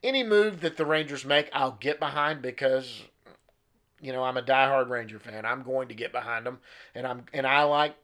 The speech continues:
J D. He's, he's on the end of my, you know, I've, I've given him benefit of the doubt for a long time. He's, he's, he's produced the best baseball that I've seen as a fan.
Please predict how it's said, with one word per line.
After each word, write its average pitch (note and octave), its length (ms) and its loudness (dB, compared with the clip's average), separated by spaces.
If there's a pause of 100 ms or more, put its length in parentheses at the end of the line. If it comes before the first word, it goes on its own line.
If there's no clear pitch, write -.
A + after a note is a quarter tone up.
(200)
J C#3 220 0
D. D3 200 -4
He's, C3 280 -12 (140)
he's B2 180 -10
on C#3 140 -4
the C#3 140 -4
end D3 160 -4
of C3 100 -8
my, C3+ 260 0 (1120)
you C#3+ 100 -6
know, B2+ 100 -4
I've, A#2+ 140 -4
I've B2 180 -6
given D3 260 0
him D3+ 320 -2
benefit D3 300 2
of D3+ 60 2
the D3+ 100 4
doubt D3 300 6
for C3 80 -2
a B2+ 40 0
long C3+ 180 2
time. C3+ 280 0
He's, A#2 140 -12 (220)
he's, C3 280 -6
he's C#3+ 260 -8
produced D3 520 -4
the B2+ 60 -4
best C#3 340 0
baseball D3 480 0
that B2+ 160 0
I've C#3+ 240 4
seen D3 260 -6
as A#2 120 -8
a A2 60 -16
fan. B2 500 -4